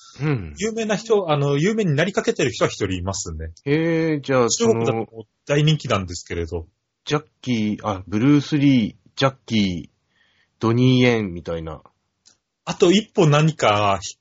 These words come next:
Speaker 2: か-、あの、うまくかかれば世界的になんじゃないかなと思うぐらい、
Speaker 1: うん。
Speaker 2: な人はいますね。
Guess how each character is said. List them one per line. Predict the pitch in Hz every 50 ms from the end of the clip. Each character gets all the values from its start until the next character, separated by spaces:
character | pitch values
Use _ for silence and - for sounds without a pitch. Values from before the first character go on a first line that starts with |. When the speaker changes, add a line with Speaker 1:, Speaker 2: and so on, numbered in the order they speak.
| _ _ -
Speaker 2:
か-、 | - 165 156 151 - 147
あ | 127
の、 | 120 120 117 113 113 113 117 160 - _ _ _ -
う | - 156
ま | 165 175 160
く | - -
か | - - 110
か | - 151
れ | 147 143 127
ば | 107 98 95 87 85 -
世 | - - - - - - - 135
界 | - 135 139 131
的 | 131 131 -
に | 143 139
な | 147 160
ん | 160
じ | 147 147
ゃ | 127
な | 117 120
い | 117
か | 117 120 107
な | 107 107
と | 107 - 117
思 | 101 98 101
う | 101
ぐ | 107
ら | 107 101 98 95
い、 | 90 80 - _ _ _ - - - - - _ _ _ _ _ _ _ _ _ _ _ _ -
Speaker 1:
う | 120
ん。 | 123 123 120 117
Speaker 2:
な | 117
人 | 113 110 110 107 117
は | 101
い | 98 95
ま | 92 -
す | - - 85 92
ね。 | 90 87 85 82 85